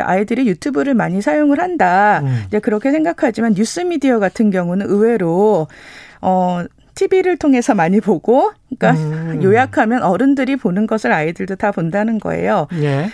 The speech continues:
Speaker 1: 이것은 굉장히 모순인 게
Speaker 2: 음.
Speaker 1: 이제 어른들이 내가 보고 아이들한테 내가 보는 것을 보여주지 않으면 아이들은 보지 않을 것이고 아이들은 아이들의 것을 볼 것이다 이렇게 생각을 하시는데
Speaker 2: 음.
Speaker 1: 그건 아니고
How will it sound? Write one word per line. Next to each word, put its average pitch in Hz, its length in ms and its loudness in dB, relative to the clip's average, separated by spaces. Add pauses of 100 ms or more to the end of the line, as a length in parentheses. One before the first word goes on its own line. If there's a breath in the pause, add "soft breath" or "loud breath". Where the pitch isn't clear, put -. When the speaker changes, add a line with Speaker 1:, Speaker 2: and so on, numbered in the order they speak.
Speaker 1:
이것은 269 400 0
굉장히 233 420 2
모순인 233 520 2
게 214 380 0
Speaker 2:
음. 131 220 -4 (200)
Speaker 1:
이제 220 200 0
어른들이 269 560 2
내가 294 680 2
보고 311 540 0 (140)
아이들한테 262 580 2
내가 170 260 0
보는 190 320 0
것을 220 240 0
보여주지 208 560 0
않으면 185 840 2
아이들은 220 440 2
보지 202 260 -2
않을 180 280 -2
것이고 202 380 0
아이들은 185 460 0
아이들의 190 420 0
것을 208 240 0
볼 170 160 -2
것이다 196 400 -2
이렇게 170 240 -2
생각을 247 400 0
하시는데 208 840 2
Speaker 2:
음. 127 60 -4 (440 loud breath)
Speaker 1:
그건 262 340 0
아니고 180 600 0